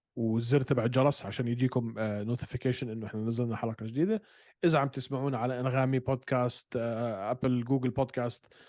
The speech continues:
سبوتيفاي، أبل بودكاست، وين ما كان، يا ريت تعملوا لنا سبسكرايب وتكتبوا لنا تقييم حلو، ظريف، خفيف. وحنشوفكم يوم الأربعاء بعد الحلقة الرابعة من برنامج The Ultimate Fighter، وهديك حتكون برعاية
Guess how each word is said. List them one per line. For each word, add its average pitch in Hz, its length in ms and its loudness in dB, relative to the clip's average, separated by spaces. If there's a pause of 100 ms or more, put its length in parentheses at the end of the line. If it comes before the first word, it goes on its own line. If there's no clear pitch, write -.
سبوتيفاي، 135 840 0 (420)
أبل 147 180 2
بودكاست، 143 400 -2
وين 175 100 4
ما 156 80 4
كان، 240 380 2
يا 262 100 8
ريت 233 380 6
تعملوا 175 320 8
لنا 160 100 6
سبسكرايب 160 640 2
وتكتبوا 139 960 4
لنا 120 180 2
تقييم 127 480 0
حلو، 127 260 2
ظريف، 117 300 -2
خفيف. 185 480 0 (600)
وحنشوفكم 135 1160 2
يوم 147 300 2 (100)
الأربعاء 127 1000 2
بعد 127 520 2 (800)
الحلقة 139 460 0
الرابعة 131 340 4
من 120 160 -2
برنامج 131 420 0
The 127 80 -2
Ultimate 139 300 0
Fighter، 156 300 4
وهديك 131 300 0
حتكون 139 320 -4
برعاية 123 480 -4